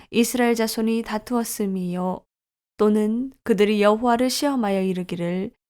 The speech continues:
"여호와께서 우리 중에 계신가 아닌가?" 하였음이더라. 때에 아말렉이 이르러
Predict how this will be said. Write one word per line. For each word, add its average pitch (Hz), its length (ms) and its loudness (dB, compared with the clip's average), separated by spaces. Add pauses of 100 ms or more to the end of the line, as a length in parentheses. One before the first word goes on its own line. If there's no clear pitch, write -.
(140)
"여호와께서 196 1040 2
우리 214 200 0
중에 226 260 0
계신가 226 800 -2
아닌가?" 190 600 -2 (100)
하였음이더라. 208 1080 -4 (1300)
때에 202 560 0 (180)
아말렉이 220 680 4
이르러 180 560 -2